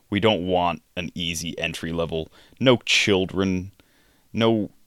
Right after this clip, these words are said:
no rabble rousers, only premium players playing premium pieces.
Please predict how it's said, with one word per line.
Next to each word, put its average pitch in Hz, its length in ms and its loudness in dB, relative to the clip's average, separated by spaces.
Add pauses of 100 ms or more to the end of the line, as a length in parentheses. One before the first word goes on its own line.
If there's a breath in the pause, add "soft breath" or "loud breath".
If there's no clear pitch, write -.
(300)
no 117 340 -4
rabble 87 440 0
rousers, 87 840 -2 (800)
only 117 240 4
premium 98 720 0
players - 640 -8 (720)
playing 95 360 0
premium 101 500 0
pieces. - 680 -6